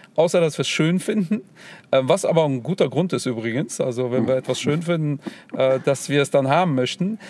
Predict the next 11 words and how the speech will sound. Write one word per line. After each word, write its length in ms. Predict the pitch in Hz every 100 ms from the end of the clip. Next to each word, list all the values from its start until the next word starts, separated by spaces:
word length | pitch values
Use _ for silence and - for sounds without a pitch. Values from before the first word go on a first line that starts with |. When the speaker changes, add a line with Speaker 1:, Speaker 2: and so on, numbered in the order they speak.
| - -
Speaker 1:
Ähm, 260 | 131 143 143
was 180 | 156 185
sagst 320 | 220 220 -
du, 260 | 208 208 202
äh, 200 | 185 175
Florian, 640 | - 185 175 175 165 165 156 - _ -
dann, 400 | 156 151 156 160
äh, 320 | 151 147 147 147
warum 240 | 170 185
sollte 240 | 175 175
ich 140 | 156